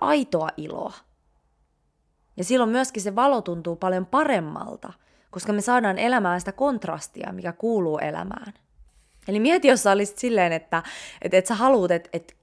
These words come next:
koko vuoden joka päivä paistaisi aurinko.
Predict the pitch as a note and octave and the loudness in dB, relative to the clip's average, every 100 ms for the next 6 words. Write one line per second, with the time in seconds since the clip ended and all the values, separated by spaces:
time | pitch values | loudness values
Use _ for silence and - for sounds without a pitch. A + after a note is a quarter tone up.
0 | _ - F#4 F#4 F#4 A#3+ A#3+ G#3 F3+ E3+ | _ 0 2 6 6 6 4 4 4 0
1 | D#3+ - E3 D4 F4+ E4 G3+ F3+ E3+ E3+ | -2 -4 0 2 2 2 2 2 0 -2
2 | F3 - _ - E3 D#3+ - D#3 - E3+ | -4 -6 _ -4 -2 -2 -2 -4 2 4
3 | D#3 D#3 E3+ G3+ | 4 0 -6 -10